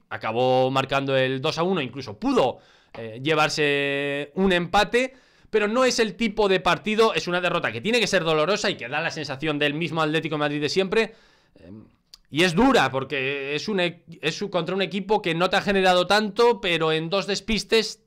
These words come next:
te ha acabado ganando el partido. Pero no, no es la misma sensación que los par-,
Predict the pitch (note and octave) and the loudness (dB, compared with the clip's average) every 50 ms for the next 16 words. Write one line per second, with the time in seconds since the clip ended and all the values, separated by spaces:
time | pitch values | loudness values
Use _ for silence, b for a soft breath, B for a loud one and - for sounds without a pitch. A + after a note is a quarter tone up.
0 | _ _ _ _ _ E3+ E3+ E3+ F#3+ F3+ F3 E3+ E3 E3 E3 D#3+ D#3+ E3 E3 D#3+ | _ _ _ _ _ -6 -2 0 2 2 4 4 4 2 2 0 0 0 -2 -2
1 | D3 D#3 D#3 - - A3 G#3+ F3+ C3 A2 - b b b b b b b b b | 0 0 -2 -2 0 0 2 4 4 2 0 b b b b b b b b b
2 | b - G3+ G3+ G3+ G#3+ A3 B3 B3+ B3+ - F#3+ G3+ B3 C4 A#3+ C4+ C4 C4 C4 | b 2 4 4 4 4 4 4 4 2 0 0 2 4 4 4 4 4 4 4
3 | B3+ A3+ - A3 G3 - G3+ F#3 G3+ A3+ A#3+ B3 - - G#3 G#3 G3+ G3 F#3+ F#3 | 4 4 4 2 2 2 2 2 2 2 0 0 2 2 2 4 4 4 4 2
4 | F#3 - - F#3+ F3 F3 | 0 0 -2 -2 -2 -2